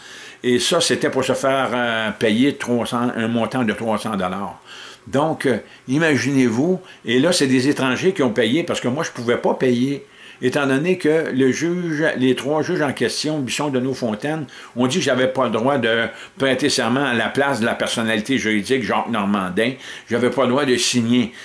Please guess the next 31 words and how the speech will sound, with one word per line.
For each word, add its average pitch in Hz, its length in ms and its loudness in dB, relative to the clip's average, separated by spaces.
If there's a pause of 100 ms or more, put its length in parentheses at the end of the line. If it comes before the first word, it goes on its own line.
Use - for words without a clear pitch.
(120)
à 110 140 -2
la 104 100 -2
place 120 260 -2
de 107 60 -2
la 107 140 0
personnalité 104 720 -2
juridique 101 460 -2
Jacques 101 240 -2
Normandin. 92 540 -2 (400)
Et 139 200 2
dans 123 200 0
ce 127 100 0
dossier-là, 117 520 2
j'ai 113 200 0
été 135 320 -2
acquitté. 127 540 -4 (380)
Donc, 147 400 0 (120)
le 131 200 4
juge 151 480 0 (140)
Fontaine, 135 600 0
Bisson, 135 360 -2
Deneau, 120 480 2 (460)
euh, 107 280 0 (100)
on, 123 280 2 (220)
ces 120 160 0
trois 117 180 0
juges-là 117 360 0
ont 139 100 2
quand 123 160 -2
même, 123 320 0 (140)
euh, 107 260 0